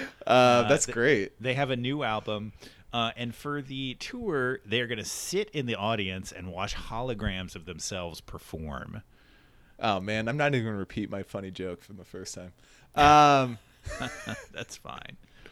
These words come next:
Speaker 1: <laughs>
Speaker 2: Let,
Speaker 1: Yeah. Let the, let the r-, listener imagine, yes.
Speaker 2: Yes, how funny it was.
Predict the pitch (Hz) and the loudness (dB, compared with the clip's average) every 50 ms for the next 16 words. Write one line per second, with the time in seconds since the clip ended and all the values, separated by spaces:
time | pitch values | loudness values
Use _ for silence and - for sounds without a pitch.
0 | - - - - - - - - 175 - - 214 - - 220 220 - 175 196 - | -20 -20 -20 -20 -20 -8 -4 -2 -2 4 8 6 8 8 8 6 6 6 4 -2
1 | - - - - - - 131 143 160 170 170 156 139 123 117 - - - - - | -4 -6 -10 -10 -6 2 8 12 12 12 12 12 12 12 10 6 0 -14 -20 -20
2 | - - - _ _ _ _ _ _ _ _ _ _ _ _ _ _ - 151 147 | -20 -20 -20 _ _ _ _ _ _ _ _ _ _ _ _ _ _ 4 4 4
3 | - 160 151 143 139 147 160 170 165 175 160 147 135 131 127 131 127 - 147 143 | 6 4 2 2 4 4 4 4 6 4 2 2 2 -2 -2 -4 -4 0 4 4
4 | 147 139 - 135 127 120 110 110 104 101 95 85 85 82 85 90 90 76 76 - | 6 6 4 4 2 0 0 0 0 -2 -2 -4 -6 -10 -8 -6 -6 -4 -4 -4
5 | - - - 104 104 85 80 - - - - - 117 107 - - 123 113 104 104 | -4 -4 -4 -4 -6 -6 -6 -6 -10 -10 -4 -2 -2 -2 -2 -2 -4 -2 -2 -2
6 | 101 95 80 87 92 85 78 76 76 78 76 76 - - - | -4 -4 -4 -6 -6 -6 -6 -6 -8 -8 -8 -10 -12 -12 -14